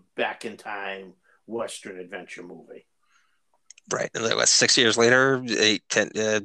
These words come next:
Speaker 2: eight years later, something
Speaker 1: Eight
Speaker 2: like that?
Speaker 1: years, about eight years
Speaker 2: Yeah.
Speaker 1: later, yeah. This is
Speaker 2: Yeah.
Speaker 1: a few years before the first Back to the Future. So, you know, obviously that's a movie, like, if you like Back to the Future Three, 'cause odds are people have seen Back to the Future Three. It's an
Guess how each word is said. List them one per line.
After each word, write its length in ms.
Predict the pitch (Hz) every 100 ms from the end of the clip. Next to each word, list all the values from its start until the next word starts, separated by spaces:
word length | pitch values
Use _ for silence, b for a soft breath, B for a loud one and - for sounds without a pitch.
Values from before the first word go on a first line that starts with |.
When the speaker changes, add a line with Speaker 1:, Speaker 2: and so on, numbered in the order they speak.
| 117
Speaker 2:
eight 260 | 113 -
years 200 | 120 117
later, 240 | 120 123 123
something 180 | 139 -
Speaker 1:
Eight 120 | 135
Speaker 2:
like 120 | 127
that? 60 | 113
Speaker 1:
years, 160 | 110 113
about 220 | 120 117
eight 140 | 127
years 240 | 123 110 95
Speaker 2:
Yeah. 80 | 104
Speaker 1:
later, 160 | 95
yeah. 220 | 107 95
This 200 | 107 -
is 100 | -
Speaker 2:
Yeah. 40 | 123
Speaker 1:
a 40 |
few 200 | - 170
years 300 | 165 156 151
before 260 | 135 - 147
the 80 | 127
first 320 | - 120 -
Back 220 | 113 -
to 80 | 98
the 100 | 95
Future. 380 | - 92 - - _ _ _ _ _ _ _ _ _ _ _ _ _ _ _ _ _ _ _
So, 680 | - 180 151 143 135 131 127 _ _ _ -
you 140 | 190
know, 400 | 131 120 117 113 _ _ -
obviously 560 | 143 143 147 - 127
that's 380 | 117 120 - -
a 80 | 127
movie, 400 | 127 123 117 113
like, 180 | 113 117
if 160 | 104
you 100 | 117
like 280 | 120 120 -
Back 260 | 123 113 -
to 80 |
the 100 | 117
Future 380 | 104 117 101 98 _
Three, 380 | 135 135 98 98
'cause 200 | 120 120
odds 280 | 127 127 131
are 160 | 107
people 300 | - 135 131
have 100 | 113
seen 300 | - 285 175
Back 240 | 139 120 -
to 80 | 95
the 100 | -
Future 280 | - - -
Three. 220 | 135 95
It's 300 | - -
an 60 | -